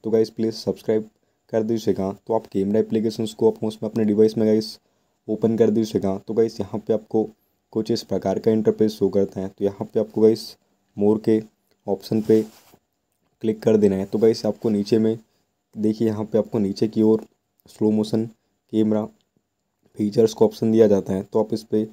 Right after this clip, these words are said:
क्लिक कर दीजिएगा। तो गाइस, आपके फ़ोन्स में स्लो मोशन कैमरा फीचर इनेबल हो जाएगा। तो गाइस, इस टाइप से आप स्लो मोशन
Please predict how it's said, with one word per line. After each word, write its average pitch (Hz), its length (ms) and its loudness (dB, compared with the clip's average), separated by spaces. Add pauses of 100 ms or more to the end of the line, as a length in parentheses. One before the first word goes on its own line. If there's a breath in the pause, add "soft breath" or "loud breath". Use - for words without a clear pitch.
(420)
क्लिक - 180 -2
कर 156 140 6
दीजिएगा। 104 500 2
तो 107 160 -10
गाइस, 113 240 0
आपके 95 220 -4
फ़ोन्स 110 300 -6
में 110 140 -4 (520)
स्लो 113 100 2
मोशन 110 280 -2
कैमरा 104 340 0
फीचर 110 420 2 (480)
इनेबल 107 380 0
हो 113 200 0
जाएगा। 95 400 0 (100)
तो 113 60 -10
गाइस, 110 220 0
इस 104 180 -8
टाइप 110 140 -2
से 113 180 -2
आप 110 200 0
स्लो 104 180 2
मोशन 110 400 -2